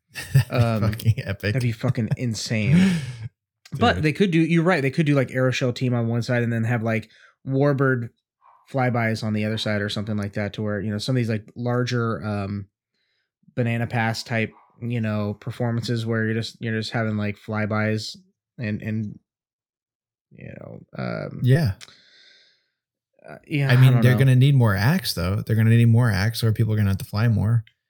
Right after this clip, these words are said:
Speaker 2: You
Speaker 1: And I
Speaker 2: literally
Speaker 1: don't
Speaker 2: have to
Speaker 1: think
Speaker 2: double
Speaker 1: Oshkosh
Speaker 2: Yeah, you have to
Speaker 1: Yeah,
Speaker 2: double
Speaker 1: Oshkosh
Speaker 2: the
Speaker 1: doesn't
Speaker 2: acts.
Speaker 1: pay you. They don't pay you, right?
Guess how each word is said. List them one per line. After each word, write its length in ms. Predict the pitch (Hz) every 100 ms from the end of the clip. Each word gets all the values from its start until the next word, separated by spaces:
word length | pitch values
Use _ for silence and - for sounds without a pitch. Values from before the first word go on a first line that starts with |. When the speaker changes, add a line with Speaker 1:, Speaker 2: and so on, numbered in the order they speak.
| _
Speaker 2:
You 80 | 156
Speaker 1:
And 60 | 165
I 0 |
Speaker 2:
literally 60 |
Speaker 1:
don't 100 | 202
Speaker 2:
have 80 | 208
to 20 |
Speaker 1:
think 100 | 254
Speaker 2:
double 180 | 156 170
Speaker 1:
Oshkosh 300 | - 113 - - _ _ _ _ _ -
Speaker 2:
Yeah, 120 | 185
you 80 | 170
have 80 |
to 60 | 131
Speaker 1:
Yeah, 60 | 151
Speaker 2:
double 80 | 143 240
Speaker 1:
Oshkosh 100 | 202
Speaker 2:
the 60 |
Speaker 1:
doesn't 160 | 151 113
Speaker 2:
acts. 100 | - -
Speaker 1:
pay 80 |
you. 340 | 135 101 117 131 _ _
They 80 | -
don't 160 | 170 -
pay 120 | 110
you, 180 | 123 87
right? 260 | 113 160